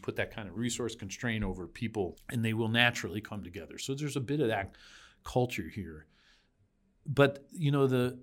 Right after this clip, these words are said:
the thing that C S U has been at for a long time that others don't appreciate is the interconnectedness of things in this world. That, that, you know, yes, we have narrow disciplines that we study and they're in colleges, but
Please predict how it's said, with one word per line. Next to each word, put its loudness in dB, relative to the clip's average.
the -8
thing 6
that 2
C 4
S 2
U 4
has 4
been -2
at -4
for -4
a -10
long 2
time -4
that -4
others -4
don't -2
appreciate -4
is -8
the -6
interconnectedness -6
of -12
things -4
in -14
this -16
world. -18
That, -2
that, 2
you -2
know, 0
yes, 2
we 0
have -2
narrow 2
disciplines -2
that -4
we -4
study 0
and -4
they're -4
in -4
colleges, -2
but -6